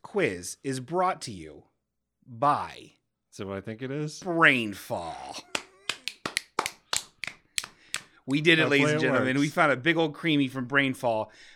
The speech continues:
Speaker 1: Uh, with any luck, it'll crash and then re-, <laughs> repipe us to an, an Amazon ad that we can't get away from and get the results. That's the plan. Stan,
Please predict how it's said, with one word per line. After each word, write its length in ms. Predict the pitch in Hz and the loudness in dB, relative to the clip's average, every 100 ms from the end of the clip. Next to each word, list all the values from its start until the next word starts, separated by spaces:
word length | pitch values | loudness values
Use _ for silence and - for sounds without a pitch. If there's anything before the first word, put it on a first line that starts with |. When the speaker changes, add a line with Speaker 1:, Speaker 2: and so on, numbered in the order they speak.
| _ | _
Speaker 1:
Uh, 300 | 123 110 107 | -4 -2 -2
with 140 | 104 117 | -4 -6
any 200 | 151 165 | -2 -2
luck, 320 | 156 165 180 | 0 -2 -2
it'll 280 | - 120 95 | -4 -6 -6
crash 560 | - - 165 180 202 - | -14 -12 -6 -4 -4 -4
and 120 | 120 | -6
then 220 | 110 101 104 117 117 | -6 -8 -14 -18 -10
re-, 240 | 135 143 120 - | -6 -6 -8 -12
<laughs> 160 | - - | -12 -10
repipe 560 | 156 170 160 170 175 | -4 -4 -2 -4 -2
us 160 | 185 165 | -4 -6
to 260 | - 165 151 | -4 -2 -2
an, 220 | 120 113 _ | -4 -8 _
an 160 | 127 113 | -10 -8
Amazon 600 | 123 139 160 160 165 170 | -4 -2 0 0 0 0
ad 400 | 113 170 180 180 - _ _ 170 151 - | -4 -4 -6 -8 -18 _ _ -20 -20 -8
that 120 | 156 135 | -6 -6
we 80 | |
can't 280 | 123 143 156 | -8 -10 -8
get 120 | 160 | -4
away 160 | 156 160 | -2 -2
from 260 | 156 160 147 | -2 -4 -4
and 200 | 117 110 | -6 -6
get 140 | 123 | -8
the 80 | 131 | -6
results. 500 | 120 107 80 - - _ - - - | -10 -10 -18 -20 -20 _ -20 -20 -12
That's 260 | - 135 - | -6 -6 -6
the 100 | - | -12
plan. 480 | - 175 190 208 214 _ _ | -6 -2 0 -2 -6 _ _
Stan, 580 | - - 110 123 82 - | -18 -12 -6 -6 -8 -14